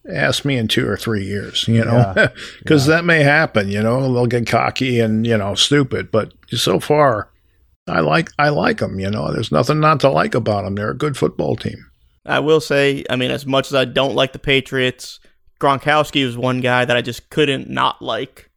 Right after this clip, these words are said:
Speaker 2: Yeah.
Speaker 1: <laughs> Yeah. Yeah, big goof-, big goofy guy.
Speaker 3: Big goofy dude, but
Speaker 1: <laughs>
Speaker 3: when it came time to, to put in the work, he did it.
Speaker 1: Oh, yeah.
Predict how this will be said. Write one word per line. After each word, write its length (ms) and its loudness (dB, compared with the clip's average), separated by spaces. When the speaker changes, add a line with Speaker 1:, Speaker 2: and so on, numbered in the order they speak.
Speaker 2:
Yeah. 280 -4
Speaker 1:
<laughs> 60 -6
Yeah. 140 -4
Yeah, 280 -4
big 260 -2
goof-, 260 2
big 200 -2
goofy 320 0
guy. 160 2
Speaker 3:
Big 100 -4
goofy 300 4
dude, 400 4
but 280 2
Speaker 1:
<laughs> 140 -2
Speaker 3:
when 160 2
it 100 -2
came 260 2
time 300 0
to, 120 -2
to 200 -2
put 160 2
in 120 2
the 80 0
work, 340 -4
he 160 -2
did 180 0
it. 220 -8
Speaker 1:
Oh, 100 2
yeah. 260 2